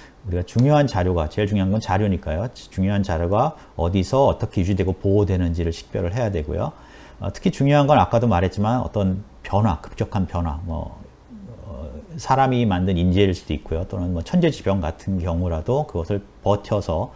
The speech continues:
계속해서 유지할 수 있어야 되는 거죠. 어, 그래서 이제 거기 보면 그림이 잘 요약이 돼 있는데요. 어, 첫 번째는 이제 백업하고 복구 계획. 백업이라는 것은, 어, 어떤 미래의 어떤, 어, 사고를 대비해서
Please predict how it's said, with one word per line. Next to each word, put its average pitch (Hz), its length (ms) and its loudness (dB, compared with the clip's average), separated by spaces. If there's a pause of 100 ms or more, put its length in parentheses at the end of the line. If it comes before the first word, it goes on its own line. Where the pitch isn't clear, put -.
(360)
계속해서 98 480 -4
유지할 98 380 0
수 78 140 -4
있어야 95 260 -2
되는 73 240 -6
거죠. 69 220 -10 (760)
어, 107 240 4
그래서 156 340 8
이제 135 220 6
거기 120 300 4
보면 113 560 4 (120)
그림이 120 240 0
잘 110 220 -2
요약이 104 280 4
돼 85 160 -2
있는데요. 82 500 0 (340)
어, 85 140 -6
첫 - 160 -10
번째는 165 680 4
이제 90 100 0
백업하고 123 800 2
복구 98 300 0
계획. 76 340 -4
백업이라는 107 600 2
것은, 104 420 -2 (320)
어, 78 360 -4
어떤 92 480 -2
미래의 110 300 6
어떤, 98 500 2 (320)
어, 80 160 -4
사고를 120 440 2
대비해서 90 720 0